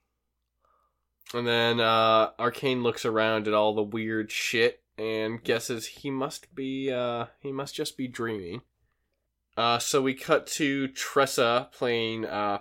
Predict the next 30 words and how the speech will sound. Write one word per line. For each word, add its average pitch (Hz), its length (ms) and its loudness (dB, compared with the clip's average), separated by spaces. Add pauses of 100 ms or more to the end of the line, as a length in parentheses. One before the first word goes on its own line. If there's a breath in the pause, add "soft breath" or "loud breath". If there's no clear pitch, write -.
paddleball, 110 600 -2 (120)
just - 220 -10
to 120 80 -8
make 110 160 -6
things 107 260 -10
even 101 240 -10
weirder. 101 360 -8 (180)
Just, 107 180 -14
there's 104 280 -6
just 107 220 -12
one, 101 300 -14
one 101 140 -10
shot 95 240 -12
of - 80 -18
Tressa - 320 -12
just - 240 -16
being 98 120 -16
like, - 260 -16
"Hey 359 400 -8
guys, 285 340 -12
how's 302 180 -8
it 311 60 -14
going?" 302 340 -10 (2750 soft breath)
Uh, 120 260 4
so 127 800 6
Arcane 160 400 2
decides 147 440 2
to 127 180 2
fire 139 420 6
Will 127 420 4